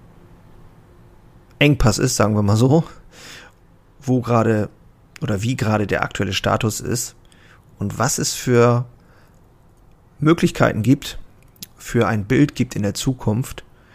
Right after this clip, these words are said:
was, ja, mich trägt, was mich zieht hin zu einem, tja, besseren Leben als Unternehmer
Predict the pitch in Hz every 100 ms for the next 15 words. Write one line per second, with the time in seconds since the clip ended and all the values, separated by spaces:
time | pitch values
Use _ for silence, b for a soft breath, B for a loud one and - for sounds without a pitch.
0 | b b b b _ - 110 113 - -
1 | - - - - - _ - - - 67
2 | 117 113 87 101 - - 131 135 - -
3 | 95 113 - - - 151 - - 214 -
4 | _ _ b b b b - - 131 -
5 | - 117 120 117 117 113 - - - _
6 | _ - - - 139 - 117 - 123 113
7 | 123 107 95 - - - - - - -
8 | _ _ - - - 120 117 113 117 147
9 | 185